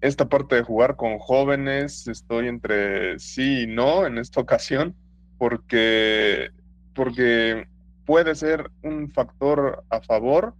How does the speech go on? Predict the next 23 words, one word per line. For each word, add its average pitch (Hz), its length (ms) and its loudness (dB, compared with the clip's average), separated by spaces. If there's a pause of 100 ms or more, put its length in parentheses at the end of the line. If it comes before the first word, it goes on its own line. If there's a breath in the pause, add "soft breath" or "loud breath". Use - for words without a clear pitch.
(460)
que 120 140 2
estos 131 260 -6
chavos 135 560 0
que 110 80 -6
sí 139 160 -2
sienten 139 480 0
la 107 100 4
camiseta, 107 640 0
que 107 120 -4
vienen 123 300 -2
desde 101 220 0
abajo, 107 340 2
que 113 100 -10
se 104 120 -12
quieren 120 280 0
ganar 107 240 4
un 113 160 -2
lugar, 117 440 4 (960)
puedan 120 360 2
dar 117 160 6
ese - 160 -8
salto 117 440 0
que, 92 520 -6